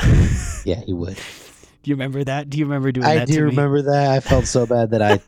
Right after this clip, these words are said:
Speaker 1: <laughs>
Speaker 2: you, I let you come back, didn't I?
Speaker 1: Yeah, you did. <laughs>
Speaker 2: <laughs> I
Speaker 1: think it was, I
Speaker 2: I was
Speaker 1: think
Speaker 2: making lightning noises. And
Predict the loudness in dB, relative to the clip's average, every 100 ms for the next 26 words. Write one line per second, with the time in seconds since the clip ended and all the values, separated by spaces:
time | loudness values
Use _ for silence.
0 | _ -6 -2 0 2 2 0 0 0 2
1 | 2 2 0 -2 0 0 0 -4 -10 -4
2 | -4 -2 -6 -6 -4 0 0 0 -10 -14
3 | -18 -20 -20 -20 -20 _ _ _ 0 0
4 | 2 2 4 4 4 4 4 0 2 2
5 | 4 2 2 0 0 -2 0 2 4 2
6 | 2 2 2 0 -2 0 -2